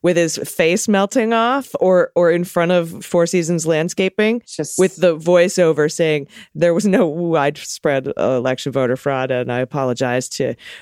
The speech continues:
Speaker 1: Ruby and Moss and the, the whole family." That would be my preferred way to have to settle
Speaker 2: And
Speaker 1: that
Speaker 2: just
Speaker 1: suit.
Speaker 2: a plea, just a plea, please. I know that they have done some things to Republicans. If the Republicans decide for some reason to go after Rudy Giuliani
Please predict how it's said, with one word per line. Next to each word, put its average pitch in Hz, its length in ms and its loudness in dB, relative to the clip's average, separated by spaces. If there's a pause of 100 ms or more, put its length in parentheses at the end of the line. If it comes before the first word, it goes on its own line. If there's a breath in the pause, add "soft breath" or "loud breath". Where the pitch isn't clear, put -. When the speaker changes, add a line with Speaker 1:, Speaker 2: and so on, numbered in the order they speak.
Speaker 1:
Ruby 135 440 -2
and 127 340 -6
Moss 131 420 -4
and 135 80 -4
the, 131 180 0
the 151 120 0
whole 147 160 0
family." 123 400 -4 (240)
That 170 200 2
would 170 120 0
be 117 420 -2
my 143 160 -2
preferred 131 460 -4
way 101 320 -4
to 151 100 -2
have 143 220 -6
to 147 80 -2
settle - 240 -2
Speaker 2:
And 294 120 4
Speaker 1:
that - 40 0
Speaker 2:
just 359 160 2
Speaker 1:
suit. 180 160 -2 (120)
Speaker 2:
a 175 40 -14
plea, 165 720 2
just 302 200 -2
a 240 60 -2
plea, 226 440 0
please. 220 680 0
I 233 140 2
know 262 540 2
that 214 200 0
they 214 120 4
have 185 120 0
done 190 180 0
some 190 160 -4
things 185 280 -2
to 190 100 0
Republicans. 170 640 0
If 190 80 2
the 220 80 2
Republicans 247 640 2
decide 170 420 -2
for 175 80 -2
some 180 240 -2
reason 170 280 0
to 165 60 0
go 175 100 0
after 170 220 -2
Rudy 165 280 0
Giuliani 165 640 0